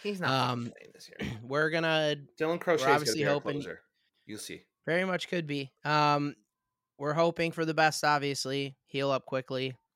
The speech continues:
Speaker 2: Beat it. That's what we all want,
Speaker 1: He'll
Speaker 2: obviously.
Speaker 1: beat it.
Speaker 2: Um,
Speaker 1: Seventy-five percent chance survival rate. He'll,
Speaker 2: young
Speaker 1: he's a
Speaker 2: guy,
Speaker 1: young
Speaker 2: athlete.
Speaker 1: man.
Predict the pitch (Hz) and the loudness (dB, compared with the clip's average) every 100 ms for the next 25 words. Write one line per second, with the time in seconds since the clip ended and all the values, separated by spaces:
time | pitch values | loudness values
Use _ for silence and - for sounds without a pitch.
0 | _ _ 139 131 131 - 127 - 127 127 | _ _ -6 -4 -4 -6 -10 -8 -6 -4
1 | 120 120 123 120 120 120 104 101 120 - | -2 -2 -2 -2 -2 -2 -4 -4 -6 -10
2 | 117 120 113 165 196 190 180 175 175 165 | -10 -8 -2 0 0 -2 -2 -2 -4 -8
3 | - 151 175 180 - 143 147 165 - 131 | -4 -4 -4 -8 -8 -4 -4 -4 -6 -4
4 | 107 117 143 160 185 156 117 147 151 131 | -2 -2 0 0 -2 -2 -4 -4 -8 -4
5 | 143 165 151 156 151 139 139 110 113 113 | -2 2 4 6 6 4 0 0 0 0